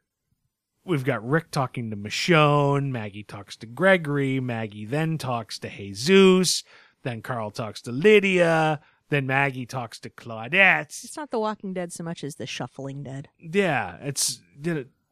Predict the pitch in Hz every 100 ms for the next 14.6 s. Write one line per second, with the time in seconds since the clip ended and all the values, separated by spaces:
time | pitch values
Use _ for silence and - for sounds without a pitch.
0 | _ _ _ _ _ 208 220 240 151 135
1 | 160 180 196 196 165 165 160 151 123 139
2 | 139 131 - 143 - 139 120 101 - 175
3 | 170 160 143 143 143 131 123 120 120 113
4 | 117 - - 160 160 139 139 139 139 127
5 | 117 117 - 120 120 117 110 135 143 131
6 | - 170 139 127 135 127 123 - 127 -
7 | - 240 - - - 214 196 - - -
8 | - _ _ - 139 127 - 127 190 202
9 | 165 143 117 - 190 185 151 131 117 -
10 | 180 165 143 131 165 - - - 226 220
11 | 220 - 226 208 190 196 - - - 120
12 | 120 107 - 110 - - - 208 165 -
13 | 165 143 139 104 110 147 - 160 160 -
14 | - 156 170 196 - -